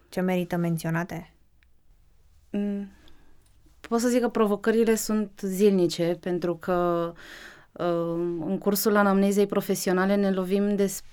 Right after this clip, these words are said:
Speaker 2: de niște lucruri pe care noi nu le știm și nu le înțelegem,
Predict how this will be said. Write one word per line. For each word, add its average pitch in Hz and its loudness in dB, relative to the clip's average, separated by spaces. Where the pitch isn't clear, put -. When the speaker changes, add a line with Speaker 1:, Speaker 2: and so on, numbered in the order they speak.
Speaker 2:
de 190 -2
niște 190 0
lucruri 185 0
pe 208 -2
care 196 2
noi 196 0
nu 202 4
le 208 4
știm 196 0
și - -6
nu 185 2
le 196 2
înțelegem, 175 0